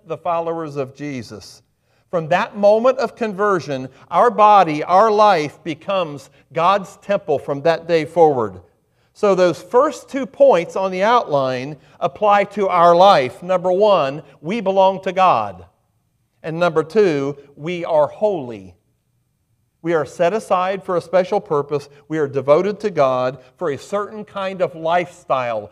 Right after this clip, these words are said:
a holy lifestyle, because we are now God's temple.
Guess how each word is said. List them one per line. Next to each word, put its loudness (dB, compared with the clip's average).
a -8
holy -4
lifestyle, -6
because -4
we -6
are -2
now -6
God's -4
temple. -12